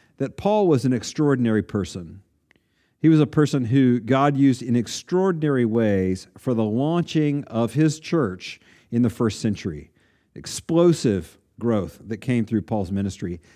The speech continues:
and yet it came at a high cost. We find out in Second Corinthians eleven, Paul describes some of the things that he went through in his life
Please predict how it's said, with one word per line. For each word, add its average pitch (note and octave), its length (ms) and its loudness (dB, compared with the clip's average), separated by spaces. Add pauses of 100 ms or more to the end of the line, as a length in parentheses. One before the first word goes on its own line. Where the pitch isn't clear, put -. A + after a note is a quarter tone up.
(140)
and G#2+ 140 -2
yet B2 500 0
it G#2 140 -16
came C#3+ 300 0
at A2 80 0
a G2 40 -6
high C3+ 380 -4
cost. - 720 -10 (640)
We C#3+ 80 2
find F3+ 280 4
out D#3+ 200 6
in B2+ 180 2
Second F3+ 360 0
Corinthians C3+ 400 0
eleven, G#2+ 500 -2 (320)
Paul G#3 280 0
describes D#3+ 720 0
some G3+ 320 0
of G#3+ 160 -2
the F3+ 100 2
things D#3 400 0
that A#2+ 120 -6
he D#3+ 220 0
went D3 360 0
through B2 220 0
in G#2+ 100 0
his G#2+ 180 -2
life G#2 600 -6